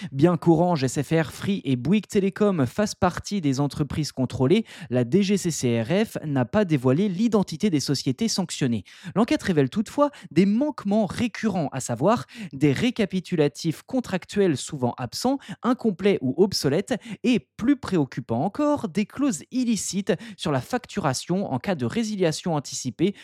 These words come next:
en contradiction avec la législation en vigueur. Les consommateurs se retrouvent ainsi mal informés, incapables de comparer efficacement les offres, faute de détails sur les technologies utilisées, les détails inclus ou les conditions des formules. Autre problème,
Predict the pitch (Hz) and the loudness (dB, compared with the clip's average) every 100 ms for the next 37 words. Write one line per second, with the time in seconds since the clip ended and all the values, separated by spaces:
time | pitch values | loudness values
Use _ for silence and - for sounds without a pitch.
0 | 175 - - 285 - 240 160 - 180 202 | -6 -4 -2 -2 0 -2 -2 -2 -2 0
1 | - 226 240 - 175 147 143 - 131 - | 2 2 2 0 0 2 0 0 -2 0
2 | 240 160 151 127 98 139 - - 180 247 | 0 0 2 2 2 -4 -14 -18 -4 -2
3 | 262 240 220 165 - 185 214 - 165 151 | 0 0 0 0 2 2 2 0 -2 -2
4 | - 170 143 143 - 220 175 262 254 - | -2 -2 0 0 -2 0 4 4 4 2
5 | 180 135 208 - 175 - 262 214 - 190 | 0 2 0 -4 -8 -2 0 0 2 2
6 | 156 143 139 - 175 160 151 - 220 214 | 4 2 2 0 0 2 2 0 0 0
7 | 214 170 - 185 180 - 123 117 120 220 | -2 -2 -2 0 -2 0 0 2 2 2
8 | 233 - 127 - 233 175 143 131 127 185 | 0 -2 -4 0 -4 2 2 2 0 2
9 | 185 - 131 117 - 220 202 170 151 147 | 0 -2 -4 -4 -4 -4 0 0 0 0
10 | 139 139 120 107 185 - - 196 156 202 | -4 -2 -4 2 2 0 -14 -2 2 2
11 | 208 - 185 165 - 190 165 - 208 233 | 2 2 2 0 0 -4 -4 0 2 2
12 | - 214 - 135 131 - 233 135 - 220 | 2 0 0 -2 -2 -2 -4 -2 -4 -2
13 | 180 - 143 143 123 98 - - - 214 | -2 -2 -2 2 0 0 -6 -14 2 2
14 | - 233 220 180 214 | 2 0 2 4 2